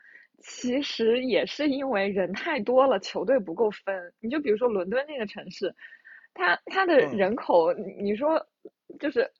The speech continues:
Speaker 1: 嗯，和上海比的话，那上海是多多了。但是伦敦有多少支球队？连英-，就是你算上英超英冠，有十支球队吧？得有吧？就是如果算上伦敦城市，就是沃特福德之类这种东西，那肯定得有。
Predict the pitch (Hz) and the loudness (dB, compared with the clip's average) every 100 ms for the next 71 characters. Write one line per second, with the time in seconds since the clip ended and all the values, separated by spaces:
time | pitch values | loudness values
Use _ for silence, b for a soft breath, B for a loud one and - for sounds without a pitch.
0 | _ _ 240 208 - 240 240 359 330 - | _ _ -6 -4 -4 -4 0 0 0 -2
1 | 180 220 175 165 208 202 190 262 403 262 | -4 -2 -4 -2 -2 -2 -4 -2 0 0
2 | 202 214 208 196 185 170 - 233 b b | -4 -2 -2 0 0 0 -2 -6 b b
3 | b b b b 320 311 - 254 208 123 | b b b b -2 -2 0 2 0 -4
4 | - _ - 233 202 233 381 262 214 220 | -12 _ -2 0 2 4 2 2 2 0
5 | 185 202 - 160 208 190 226 262 311 320 | 0 -6 -8 -6 -4 0 0 -2 -6 -12
6 | - 311 226 160 - _ _ _ 233 214 | -8 -6 -4 -8 -8 _ _ _ -8 -4
7 | 339 302 277 254 277 285 285 285 269 285 | -2 -2 -2 -4 -8 -8 -6 -6 -6 -10
8 | 294 302 247 202 196 b b _ _ - | -2 0 0 -4 -10 b b _ _ -4
9 | 226 196 208 - - 202 247 302 226 190 | 0 0 0 -4 -10 -10 -6 -6 -6 -4
10 | 208 185 208 240 _ _ _ - 180 240 | -2 -2 -6 -8 _ _ _ 0 2 4
11 | 170 - - 214 202 214 190 202 208 214 | 2 0 -4 -4 -2 0 2 0 0 -2
12 | 196 170 160 156 180 196 - 180 190 190 | 0 -2 -2 -4 -4 -4 -8 -8 -6 -6
13 | 170 202 190 - 175 175 190 208 185 185 | -2 -2 -2 -4 -2 0 0 0 0 -2
14 | 156 180 208 170 - B 277 - 202 226 | -4 -4 -6 -6 -12 B -6 -4 -4 0
15 | 185 | 0